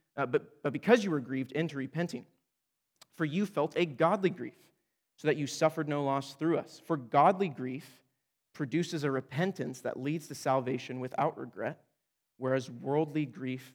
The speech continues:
produces death." And so there's two types of grief. There's a godly grief that produces repentance, leading to salvation without regret. That's great. That's what you want. That's grief according to God. That's the kind of grief God wants you to have when you sin.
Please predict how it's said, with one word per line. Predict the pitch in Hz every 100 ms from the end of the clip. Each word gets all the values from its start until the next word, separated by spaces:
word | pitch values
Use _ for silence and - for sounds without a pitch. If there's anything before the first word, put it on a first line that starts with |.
| -
produces | 131 127 127 127 113
death." | 139 131 123
And | 135
so | 147
there's | 131 127
two | - - 156 156
types | - 135 131 -
of | 135 113
grief. | - 185 175 - _ _ _ _ -
There's | 143
a | 151
godly | 120 135 139 175 175
grief | 123 131 175 - -
that | 139 131 - _ _ _
produces | 120 160 185
repentance, | 170 156 147 175 226 - _ _ _
leading | 123 151
to | 185
salvation | 185 196 175 160 180 226 _ _ _ _ _ -
without | 131 156 196
regret. | 202 156 185 -
That's | - 151 139
great. | 120 180 190 202
That's | 160 151
what | 185 -
you | 180
want. | 156 190 143
That's | 156
grief | 123 139 165 180 -
according | 156 - 180 190 190
to | - 185
God. | 147 185 175 147 180 202 -
That's | 151
the | -
kind | - - 170 190
of | 185 127
grief | 170 170
God | 151 165 151
wants | 165 -
you | 175
to | 143
have | 175 170 127
when | 156 175
you | 165 156
sin. | - 190 139 165